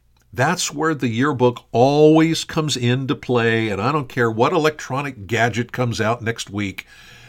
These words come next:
that's not gonna change. But we'll have more on that coming up in just a little bit. Let's start with this. I'm gonna assume that at least we have some students listening to the podcast this go-round, and hopefully you know by now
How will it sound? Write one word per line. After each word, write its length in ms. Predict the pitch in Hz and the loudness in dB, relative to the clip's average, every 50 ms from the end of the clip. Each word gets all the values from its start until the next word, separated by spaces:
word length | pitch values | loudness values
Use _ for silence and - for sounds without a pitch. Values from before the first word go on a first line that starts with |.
| - - - - - | -20 -20 -20 -20 -8
that's 400 | 101 120 123 131 143 - - - | 0 2 2 2 2 0 -2 0
not 280 | 120 - - 233 - | 0 2 0 0 0
gonna 240 | - 120 107 101 95 | 0 -2 -2 -2 -4
change. 580 | - - - - 131 113 104 92 73 - - - | -8 -8 -6 -4 -2 -2 -2 -4 -8 -10 -8 -6
But 140 | 117 123 156 | -4 0 2
we'll 160 | 180 185 185 | 2 4 4
have 180 | 165 143 113 | 4 4 2
more 220 | 123 127 131 127 113 | 0 0 0 0 0
on 80 | 107 | 2
that 260 | 107 110 107 101 - - - - _ _ _ _ _ _ | 0 0 0 0 -2 -6 -12 -20 _ _ _ _ _ _
coming 300 | - 113 101 104 92 98 | -8 -6 -6 -4 -4 -4
up 160 | 98 - - | -4 -6 -6
in 60 | 87 | -6
just 260 | 92 92 90 - - | -6 -6 -6 -6 -10
a 20 | 87 | -10
little 160 | 87 87 80 | -10 -8 -6
bit. 260 | 87 95 78 - _ - _ _ _ _ _ _ _ _ _ _ _ _ _ _ _ - - - 180 | -4 -6 -6 -6 _ -20 _ _ _ _ _ _ _ _ _ _ _ _ _ _ _ -10 -10 -8 -4
Let's 260 | - 311 311 - - | -2 -2 2 2 2
start 320 | - - 196 190 190 - | 4 4 6 4 4 4
with 160 | 117 120 95 | 2 -2 0
this. 340 | 101 127 104 80 - - - - _ _ - - - - - - - - - - | 2 2 2 2 0 -2 -4 -4 _ _ -20 -20 -20 -20 -20 -20 -20 -14 -6 -2
I'm 160 | - 160 196 | 0 2 2
gonna 220 | 208 202 175 147 | 2 2 4 2
assume 400 | 131 123 - - - 233 240 226 | 2 2 2 0 0 0 0 0
that 160 | 175 135 123 | 0 0 0
at 80 | 123 120 | 0 0
least 260 | 123 139 147 - - | 0 0 0 -2 -2
we 100 | 123 110 | -2 0
have 160 | 113 117 113 | 0 0 0
some 160 | - - 85 80 | -2 -6 -6 -8
students 460 | - - 165 196 226 190 120 - - | -6 -2 -2 -2 -2 -2 -6 -6 -4
listening 500 | 101 101 92 - - 113 113 165 214 - | -4 -4 -4 -4 -4 -4 -4 -6 -6 -8
to 80 | - 110 | -8 -6
the 120 | 92 95 | -6 -6
podcast 580 | - - 98 92 92 - - 101 90 92 - - | -4 -4 -4 -6 -6 -6 -6 -6 -6 -6 -6 -8
this 160 | 104 87 - | -8 -10 -8
go-round, 560 | - 107 98 90 85 85 85 85 101 139 135 - _ - - - - - - - - - - - - _ _ - | -8 -6 -6 -4 -4 -6 -6 -6 -6 -8 -10 -12 _ -20 -20 -20 -20 -20 -20 -20 -20 -20 -20 -20 -20 _ _ -4
and 260 | 135 135 135 139 131 | 0 2 2 2 0
hopefully 460 | - - 208 247 254 - 262 220 202 | 4 6 6 6 6 4 2 2 2
you 80 | 196 185 | 2 2
know 160 | 160 156 165 | 4 4 4
by 160 | 151 170 165 | 4 2 0
now 440 | 170 147 107 95 85 85 104 120 - | 0 -2 -2 -2 0 -2 -2 -2 -4